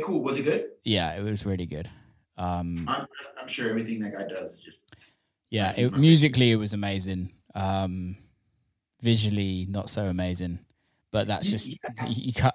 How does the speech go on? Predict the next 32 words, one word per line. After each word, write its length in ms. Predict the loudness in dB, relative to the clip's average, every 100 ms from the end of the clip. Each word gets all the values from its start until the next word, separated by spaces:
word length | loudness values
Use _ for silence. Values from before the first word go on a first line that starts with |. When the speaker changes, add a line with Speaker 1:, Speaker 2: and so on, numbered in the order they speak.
| 2
Speaker 2:
it's 200 | 0 4
so 320 | 8 10 10
hard 260 | 8 6 2
to 100 | -2
make 480 | -2 -4 -12 -20 -16 -4
live 260 | -2 -2
streams 260 | -2 -6 -4
visually 380 | -2 -2 -2 -2
amazing. 440 | -2 -4 -6 -10 _ -20 -20 -2
Maceo 460 | 6 6 8 6 6
Speaker 1:
Well, 80 | 6
Speaker 2:
did 140 | 2
a 100 | 0
great 300 | 0 -2 -2
job 260 | -2 -2 -2
of 220 | -4 -6 -18 _ -10
making 300 | -6 -4 -4
it 80 | -2
visually 340 | -2 -2 -4
amazing, 380 | -2 -2 -2 -4
but 80 | -4
I 60 |
didn't 200 | -4 -4 -4
even 200 | -2 -2
watch 240 | -4 -4
that. 100 | -4
I 60 | -4
just 160 | -4
saw 120 | -6 -6
clips 280 | -6 -6
of 80 | -6
it. 120 | -8